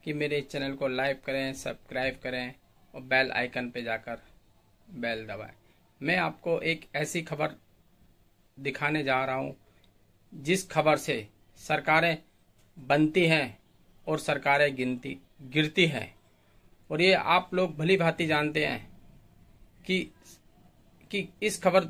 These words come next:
देखने से आपको ये पता चलेगा कि किस पार्टी की सरकार को फायदा होता है,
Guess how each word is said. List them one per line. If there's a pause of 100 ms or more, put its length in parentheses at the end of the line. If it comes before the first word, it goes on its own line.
(120)
देखने
से
आपको
ये
पता
चलेगा (360)
कि (420)
किस
पार्टी
की
सरकार
को
फायदा
होता
है,